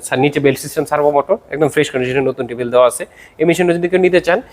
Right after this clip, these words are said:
এই মেশিনটার দাম পড়বে মাত্র সতেরো হাজার টাকা, বেল্ট সিস্টেম সার্ভো মোটর দিয়ে।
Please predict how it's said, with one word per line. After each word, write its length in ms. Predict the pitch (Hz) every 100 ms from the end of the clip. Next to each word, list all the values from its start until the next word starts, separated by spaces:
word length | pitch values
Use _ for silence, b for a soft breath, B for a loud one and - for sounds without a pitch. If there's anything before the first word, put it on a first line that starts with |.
| B B
এই 100 | 151
মেশিনটার 340 | 156 156 156 147
দাম 160 | 151
পড়বে 180 | 151 151
মাত্র 260 | 147 135 139
সতেরো 300 | - - 156
হাজার 160 | 123
টাকা, 200 | 151 151
বেল্ট 180 | 175 135
সিস্টেম 240 | 131 120 117
সার্ভো 240 | 123 120
মোটর 280 | 117 107 101
দিয়ে। 160 | -